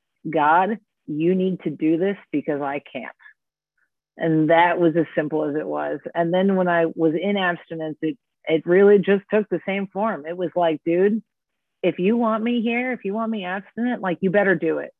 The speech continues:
because I'm freaking out." And that's, like, I don't have set prayers. Like, I do the third step prayer in the morning, seven step prayer, because, you know, I want those things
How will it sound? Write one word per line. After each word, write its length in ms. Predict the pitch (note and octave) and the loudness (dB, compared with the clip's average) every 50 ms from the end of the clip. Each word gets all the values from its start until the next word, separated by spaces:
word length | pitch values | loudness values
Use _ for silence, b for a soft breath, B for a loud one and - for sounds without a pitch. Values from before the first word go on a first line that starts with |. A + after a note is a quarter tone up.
| _ - | _ -4
because 300 | F3+ D#3 - F#3 E3+ D#3+ | -4 0 2 2 2 2
I'm 160 | F3+ F#3 F3 | 0 -2 -4
freaking 400 | - - F3+ E3 - - D#3 D#3 | -4 -4 -4 -4 -4 -6 -10 -10
out." 200 | D3+ D#3 E3 - _ _ _ - | -10 -12 -14 -16 _ _ _ -4
And 200 | F3+ F3+ F3 F3+ | 0 0 2 2
that's, 260 | F#3 G3 G#3+ G#3+ - _ - - - - F3 | 2 2 0 0 -2 _ -16 -16 -16 -8 -2
like, 240 | F3 E3+ E3 E3 - _ b b b b b b _ - | 0 0 0 0 -2 _ b b b b b b _ 0
I 60 | G3 | 2
don't 140 | G#3+ A3+ A3 | 2 2 2
have 180 | G#3 F#3 D#3+ - _ | 2 -2 -4 -4 _
set 240 | E3 C#3+ - - _ | -8 -8 -8 -10 _
prayers. 460 | - A3+ A3+ A3 G#3+ G#3+ G#3+ G#3+ G3 - - | -2 2 2 4 4 4 2 0 -2 -4 -8
Like, 180 | D#3+ D#3+ - | -8 -4 -4
I 60 | F#3 | -4
do 160 | F3+ A3+ A3+ G3+ | -4 -4 -4 -4
the 80 | G#3+ | -6
third 260 | - - F3 F#3 F3 - | -4 -4 -4 -4 -4 -4
step 200 | _ F#3+ E3+ - | _ -6 -6 -2
prayer 220 | - F#3+ F3+ F3+ F3+ | 0 2 2 2 2
in 60 | E3+ | 0
the 60 | F3 | -4
morning, 400 | E3+ E3+ E3+ F3 F3 F3 E3+ D#3 - - | -6 -6 -8 -8 -6 -8 -10 -10 -6 -4
seven 220 | D#3 D#3 D#3+ D#3+ - | -4 -4 -4 -8 -4
step 200 | - D#3+ D#3 - _ | -4 -4 -4 -4 _
prayer, 400 | - E3 D#3 D#3 D#3 D#3 D#3 - _ _ _ _ _ _ _ _ - D#3+ | -2 0 2 4 4 2 2 -2 _ _ _ _ _ _ _ _ -6 -2
because, 340 | D#3+ D3+ - E3+ D#3 D#3 D3 - _ | -2 0 0 0 -2 -2 -4 -6 _
you 160 | - E3+ E3 | -8 -8 -6
know, 320 | D3+ D3 D3+ D#3 D3+ - - | -4 -4 -6 -6 -8 -10 -6
I 80 | - C#3+ | -6 -4
want 320 | D3 D3+ D3+ D3+ D#3+ - - _ _ _ - | -2 -2 -2 -2 -4 -6 -8 _ _ _ -2
those 160 | D3+ D3 C#3 - - | -2 -2 -2 -2 -4
things 240 | D3+ C#3+ D3 D3+ | -4 -2 -2 -4